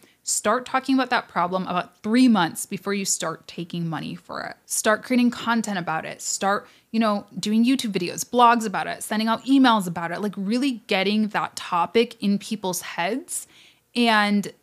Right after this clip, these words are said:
helping them with little tidbits of knowledge for a couple months, one to three months, I would say, before you start selling it. Because if I tell you, "Hey, I'm gonna sell a course about,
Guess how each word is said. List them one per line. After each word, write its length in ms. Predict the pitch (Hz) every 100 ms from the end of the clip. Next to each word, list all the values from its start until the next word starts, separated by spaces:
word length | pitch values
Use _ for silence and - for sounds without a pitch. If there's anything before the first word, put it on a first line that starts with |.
| _ -
helping 280 | 320 320 226
them 140 | 160
with 140 | -
little 200 | 220 247
tidbits 440 | 262 233 196 196 185
of 120 | 170
knowledge 680 | 160 139 - - - - -
for 140 | - 269
a 60 |
couple 240 | 269 254 240
months, 380 | 180 - - -
one 160 | 233
to 60 | 233
three 180 | 226 202
months, 300 | 156 - -
I 60 |
would 140 | - -
say, 300 | - - - -
before 800 | 208 247 - 269 240 196 190 220 -
you 100 | 208
start 260 | 233 220
selling 360 | - 349 311 175
it. 240 | 165 - -
Because 400 | 240 247 240 226
if 160 | 208
I 180 | 285 453 453
tell 220 | - 220
you, 220 | 208 208
"Hey, 420 | - 330 285 185 - _ -
I'm 100 | 285
gonna 180 | 480 466
sell 520 | - 190 190 202 -
a 80 | 202
course 540 | - - 196 190 - -
about, 720 | 202 180 170 175 - - -